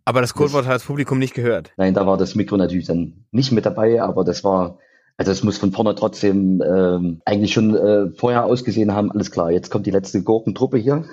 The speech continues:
Speaker 2: <laughs> Aber war trotzdem noch ein sehr, sehr geiler Abend. Danny hat sich auch gefangen, den hat's nicht aufs Maul gelegt. <laughs> Und dann haben wir eigentlich noch einen zi-, einen ziemlich super Abend gespielt.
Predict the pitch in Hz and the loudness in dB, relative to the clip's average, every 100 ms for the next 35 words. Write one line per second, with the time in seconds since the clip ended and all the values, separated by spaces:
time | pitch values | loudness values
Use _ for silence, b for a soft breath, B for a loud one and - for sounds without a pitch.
0 | 139 - - 120 139 139 135 - 110 104 | -16 -10 -4 0 0 0 -2 0 0 0
1 | 98 95 90 110 101 98 98 90 82 82 | 0 -2 0 2 2 0 0 -4 -4 -8
2 | - 107 110 101 98 92 127 131 101 120 | -6 0 2 0 0 0 -2 -2 -4 -4
3 | 104 85 80 - 123 - - 104 110 104 | -4 -6 -6 -2 0 0 -2 0 0 0
4 | 98 104 - - - - - - - _ | 0 -2 -4 -20 -18 -16 -16 -16 -20 _
5 | - - 104 107 107 110 98 95 92 90 | -16 -6 0 2 2 0 0 0 0 0
6 | - - 90 123 110 - 104 95 - 87 | -4 -6 -2 2 2 0 0 0 0 -4
7 | - - 92 - | -8 -12 -12 -14